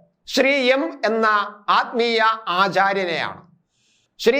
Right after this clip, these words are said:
എം ആരാണെന്ന് നമ്മുടെ കേരളത്തിലെ ആൾക്കാർക്ക് ഭംഗിയായിട്ട് അറിയാം. ഒന്ന്, അദ്ദേഹം നേരത്തെ തന്നെ ആർ എസ് എസുമായിട്ട് നല്ല ബന്ധമുള്ള ആളാണ്. മാത്രമല്ല,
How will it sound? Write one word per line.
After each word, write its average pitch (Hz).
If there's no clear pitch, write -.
എം 285
ആരാണെന്ന് 226
നമ്മുടെ 214
കേരളത്തിലെ 208
ആൾക്കാർക്ക് 196
ഭംഗിയായിട്ട് 185
അറിയാം. 127
ഒന്ന്, 277
അദ്ദേഹം 247
നേരത്തെ 226
തന്നെ 220
ആർ 202
എസ് 190
എസുമായിട്ട് 202
നല്ല 196
ബന്ധമുള്ള 180
ആളാണ്. 156
മാത്രമല്ല, 269